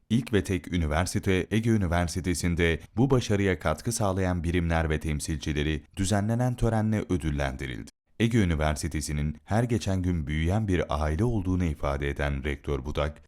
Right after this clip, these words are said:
"Göreve geldiğimiz ilk andan itibaren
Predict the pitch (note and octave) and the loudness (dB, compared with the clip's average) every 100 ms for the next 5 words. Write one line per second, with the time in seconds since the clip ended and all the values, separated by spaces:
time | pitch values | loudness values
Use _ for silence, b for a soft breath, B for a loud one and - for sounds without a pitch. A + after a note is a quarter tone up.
0 | - F#2 F2 F#2 A#2 F2 E2 E2 E2 D#2 | -4 0 2 2 2 2 2 0 0 -2
1 | - G#2 - E2+ E2 D#2 D2+ E2 D2+ D2 | -4 -4 -2 -2 0 -2 -2 -4 -2 -2
2 | D2 D2 | -2 -2